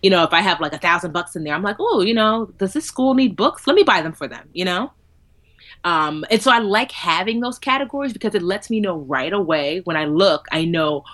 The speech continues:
what I have and what I don't have. And me and, um, Superman have one. It's just called our names, Superman and, and Tiffany, I mean,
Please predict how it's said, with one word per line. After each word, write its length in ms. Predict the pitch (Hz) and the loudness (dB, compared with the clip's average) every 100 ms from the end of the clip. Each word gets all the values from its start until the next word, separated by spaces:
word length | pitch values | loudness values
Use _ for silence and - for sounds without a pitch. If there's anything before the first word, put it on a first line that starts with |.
| - - | -20 -4
what 260 | 151 175 | 0 2
I 80 | 175 | 2
have 340 | 180 160 160 | 2 0 -2
and 120 | 151 131 | -4 -4
what 120 | 147 | -2
I 80 | 143 | -2
don't 260 | 139 147 | -2 -4
have. 200 | 156 156 - | -6 -8 -6
And 160 | 165 156 | -4 0
me 320 | 170 190 170 | 0 0 0
and, 140 | 156 | -2
um, 360 | 143 135 139 139 _ - - | -4 -6 -8 -14 _ -10 2
Superman 560 | 285 269 208 156 156 - - - | 4 6 6 6 2 -4 -14 -2
have 260 | 185 165 | 2 2
one. 380 | 147 160 147 147 | -2 -4 -4 -6
It's 140 | 160 - | -6 -4
just 220 | 180 - | -4 -2
called 440 | 202 160 151 151 - _ _ _ _ - | 2 2 2 -2 -12 _ _ _ _ 0
our 140 | 170 | 2
names, 420 | 175 175 151 156 - | 4 2 0 -6 -6
Superman 460 | 190 170 165 160 | -6 -4 -2 -2
and, 120 | 143 - | -6 -8
and 240 | 147 147 | -8 -6
Tiffany, 380 | - 180 147 143 | -4 -4 -2 -2
I 40 | 143 | -2
mean, 180 | 143 | -4